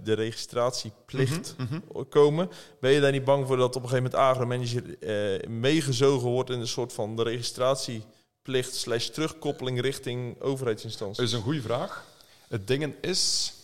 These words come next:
Speaker 2: gaat het er komen omdat wij het hebben gemaakt of gaat het er toch gewoon komen? Als het er komt, hè. En tweede, als het er komt, is het dan niet best? Ey, ik ben zelf ook fruitteler. Ik zit zelf in de sector. Ik weet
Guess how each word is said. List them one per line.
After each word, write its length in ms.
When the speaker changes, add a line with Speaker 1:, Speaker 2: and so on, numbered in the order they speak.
Speaker 2:
gaat 360
het 120
er 80
komen 680
omdat 400
wij 120
het 160
hebben 200
gemaakt 560
of 140
gaat 220
het 100
er 160
toch 140
gewoon 280
komen? 380
Als 180
het 120
er 60
komt, 280
hè. 100
En 180
tweede, 460
als 240
het 120
er 80
komt, 400
is 120
het 120
dan 120
niet 180
best? 480
Ey, 100
ik 260
ben 140
zelf 260
ook 140
fruitteler. 640
Ik 140
zit 180
zelf 260
in 60
de 60
sector. 440
Ik 120
weet 460